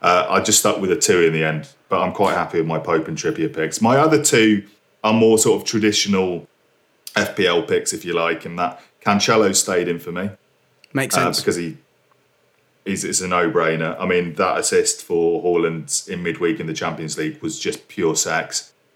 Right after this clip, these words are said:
Speaker 2: And you just
Speaker 1: Um,
Speaker 2: knew as
Speaker 1: and
Speaker 2: soon as, as soon as City
Speaker 1: Oh.
Speaker 2: went and equalised midweek, it was, it was, they were always gonna do it. But the goal to win it was just immaculate, yeah.
Speaker 1: Yeah, just, uh, fantastic. And, and from a fancy point of view,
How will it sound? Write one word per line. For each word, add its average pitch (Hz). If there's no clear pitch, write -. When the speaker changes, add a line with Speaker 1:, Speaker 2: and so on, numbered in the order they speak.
Speaker 2:
And 180
you 165
just 262
Speaker 1:
Um, 226
Speaker 2:
knew 214
as 165
Speaker 1:
and 165
Speaker 2:
soon 160
as, 226
as 190
soon 226
as 208
City -
Speaker 1:
Oh. 165
Speaker 2:
went 160
and 104
equalised 117
midweek, 104
it 107
was, 123
it 131
was, 135
they 143
were 147
always 139
gonna 123
do 117
it. -
But 107
the 135
goal 131
to -
win 107
it -
was 104
just -
immaculate, -
yeah. 117
Speaker 1:
Yeah, -
just, -
uh, 98
fantastic. 90
And, 104
and 104
from -
a 95
fancy 95
point 87
of 76
view, 80